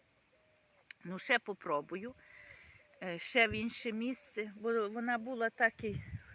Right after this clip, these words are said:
тут під парканом. Тут Симпатія, а тут вона.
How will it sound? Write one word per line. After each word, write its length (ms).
тут 240
під 140
парканом. 640
Тут 300
Симпатія, 840
а 100
тут 260
вона. 400